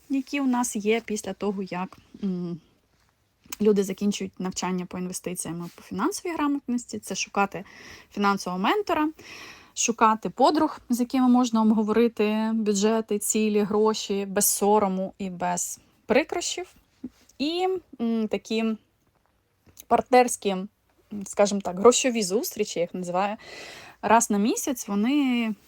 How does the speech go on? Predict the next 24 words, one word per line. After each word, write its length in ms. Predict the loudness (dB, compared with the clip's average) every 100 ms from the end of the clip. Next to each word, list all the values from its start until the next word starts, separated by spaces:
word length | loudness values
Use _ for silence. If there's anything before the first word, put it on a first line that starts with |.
| -20 -10
хоча 300 | 0 2 0
б 40 | -2
раз 200 | -8 -2
на 60 |
місяць, 340 | 0 0 -6 -10 -18 -20 -10
вони 240 | -2 0 2
допомагають 680 | 2 2 2 4 2 2
тримати 400 | 0 2 2 0
фокус, 560 | -6 -2 0 0 -4 -6 _ _ -4
м, 400 | 0 2 2 -2 _ -2
на 240 | 4 6
цілях, 540 | 4 2 2 2 0 -4
на 100 | -6
своїх, 460 | -4 -4 0 -2 -2
і 340 | -6 -4 -4 -2
зменшують 520 | 0 0 2 0 -4
відчуття 360 | -6 -10 -6 -6
самотності. 640 | -4 -6 -6 -14 -18 -12 -4
Ну, 100 | -4
і 40 |
також 280 | -4 -6 -8
це 120 | -4
не 120 | -6
тільки 380 | 0 -2 0 -4